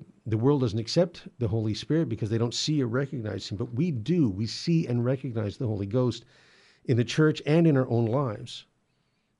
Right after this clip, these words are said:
And he came at Pentecost to remain with the church forever.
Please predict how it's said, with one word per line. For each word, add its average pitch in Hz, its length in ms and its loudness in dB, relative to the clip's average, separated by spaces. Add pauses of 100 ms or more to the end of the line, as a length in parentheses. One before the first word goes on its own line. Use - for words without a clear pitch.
(100)
And 117 120 2
he 147 80 4
came 196 400 0
at 120 140 -8
Pentecost 160 520 0
to 131 80 -4
remain 135 400 4
with 160 140 2
the 139 80 -4
church 139 380 -2 (160)
forever. 160 720 0